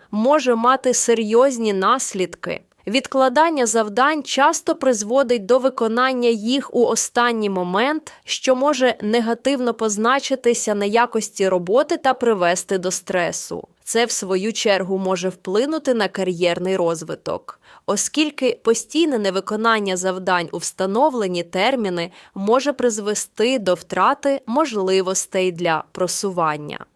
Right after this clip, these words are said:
Прокрастинація може також впливати на взаємовідносини з колегами та керівництвом,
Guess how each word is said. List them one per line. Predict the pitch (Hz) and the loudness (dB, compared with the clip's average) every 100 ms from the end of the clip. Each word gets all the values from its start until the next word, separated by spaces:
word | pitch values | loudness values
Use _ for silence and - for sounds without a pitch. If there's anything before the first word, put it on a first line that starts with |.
| _ | _
Прокрастинація | 233 269 320 285 - 254 269 320 - 247 | 0 2 2 -2 0 0 2 0 0 -2
може | 226 269 247 | 2 0 0
також | 233 202 220 269 | -4 0 2 2
впливати | - - 214 190 220 262 240 | 0 -2 -2 2 2 2 -2
на | 202 202 202 | -2 2 2
взаємовідносини | 185 196 190 190 180 175 165 170 226 294 285 269 | 0 -2 0 0 -2 -4 -4 -2 0 0 -2 -2
з | 269 | -4
колегами | - 208 196 196 202 196 180 | -4 -2 0 0 0 -4 -6
та | 175 165 | -2 -4
керівництвом, | 160 170 165 165 180 269 277 - 220 233 | -2 -6 -8 -4 -2 -2 -4 -6 -2 -2